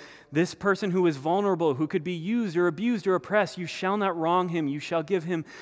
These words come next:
the freedom to do what I do because they are made in my image. And this is how you are to see them. This is how you are to see each other. I mean, what, what we have here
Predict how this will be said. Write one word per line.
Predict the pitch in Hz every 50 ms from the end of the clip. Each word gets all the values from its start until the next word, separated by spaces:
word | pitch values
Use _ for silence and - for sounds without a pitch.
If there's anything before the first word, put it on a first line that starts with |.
| - - -
the | - 147
freedom | - - - 247 254 269 254 226 214
to | 180 208
do | 170 220 220
what | 196 196 202
I | - 160 180 202 220
do | 170 175 185 160
because | 143 156 - - 170 160 143
they | 165 170 170
are | 170 151
made | 139 131 143 165 170 180 185 170 156
in | - - 135 131 127
my | 127 131 131 127 123 - _ -
image. | 156 170 180 160 127 110 98 - - - - - _ _ _ _ _ _ _ _ _ _ _ _ -
And | 113 123
this | 143 151 -
is | 156 -
how | 135 139 139
you | 143 143 135 131 131
are | 127 120
to | 113 107
see | - - - 139 131 123 120 117 113 _ - _ -
them. | - 104 107 131 135 131 120 110 104 - - - _
This | - 120 120 -
is | 135
how | 117 135 139
you | 143 131 127
are | 120 120
to | 110
see | - - 147 131
each | 127 120 110 - - -
other. | 123 120 120 117 104 98 90 87 - - _ _ _ _ _ _ _ _ _ _ _ _ _ _ _ _ _ _ _ _ _ _ _ _ _ _ _ _ _ -
I |
mean, | 131 135 143 135
what, | 147 180 185 - -
what | 156 151 170 208 220
we | 214 196 139
have | 123 - - 156 160 170 170 143
here | - - - 127 117 98 101 101 101 117 -